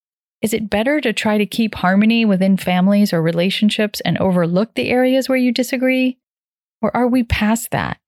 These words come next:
And do we have a moral obligation to talk to the people we know and love about the things we disagree on in hopes of raising our collective consciousness? I don't have the answers worked out in my head. I'm gonna be exploring it right along with you,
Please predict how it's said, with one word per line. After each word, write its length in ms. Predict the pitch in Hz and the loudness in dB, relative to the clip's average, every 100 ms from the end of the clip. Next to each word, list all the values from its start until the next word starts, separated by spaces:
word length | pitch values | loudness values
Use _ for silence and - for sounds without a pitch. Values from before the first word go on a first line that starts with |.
| - | -2
And 100 | 185 | 2
do 100 | 214 | 2
we 120 | 220 | 2
have 180 | 208 226 | 2 2
a 80 | 226 | 4
moral 420 | 196 196 208 214 | 4 4 2 2
obligation 600 | 202 202 196 190 202 175 | 2 0 0 0 0 -2
to 160 | - - | -4 -6
talk 320 | 202 214 226 | -2 -2 0
to 100 | 233 | -2
the 80 | 208 | -2
people 340 | 185 180 170 | -2 -2 0
we 140 | 170 196 | 2 4
know 240 | 185 196 | 4 4
and 140 | 185 | 4
love 240 | 175 175 175 | 4 4 2
about 260 | 175 165 | 0 -2
the 100 | - | -2
things 320 | 175 185 185 180 | -2 0 0 0
we 120 | 180 | -2
disagree 500 | 202 208 185 175 170 | -2 -2 -2 0 0
on 300 | 156 165 165 _ _ - | 0 -2 -4 _ _ -4
in 120 | 202 | 0
hopes 320 | 185 214 - | 2 0 0
of 120 | 254 202 | -2 0
raising 460 | 180 208 180 170 | 0 0 0 0
our 160 | - 175 | 0 -2
collective 520 | - 180 175 170 170 | 0 0 -2 -4 -4
consciousness? 720 | - 180 175 - - - - _ _ _ _ _ _ _ _ _ _ | -2 0 -2 -6 -6 -8 -10 _ _ _ _ _ _ _ _ _ _
I 120 | 220 285 | -4 0
don't 200 | 381 285 | 2 4
have 220 | 240 226 | 2 2
the 140 | 214 | 2
answers 320 | 202 202 202 | 2 2 0
worked 300 | 190 185 180 | 0 0 -2
out 140 | 170 165 | -2 0
in 80 | 160 | 2
my 120 | 147 | 2
head. 460 | 160 110 - 180 _ _ _ _ _ - | 2 0 -2 -6 _ _ _ _ _ -2
I'm 160 | 214 | 2
gonna 180 | 254 262 | 4 2
be 140 | 254 | 2
exploring 520 | 247 - 220 208 214 214 | -2 -4 -2 2 4 2
it 140 | - | 2
right 260 | 180 180 208 | 0 0 2
along 320 | 185 175 175 | 2 2 2
with 220 | 175 - | 2 0
you, 360 | 160 156 170 | -2 -2 -4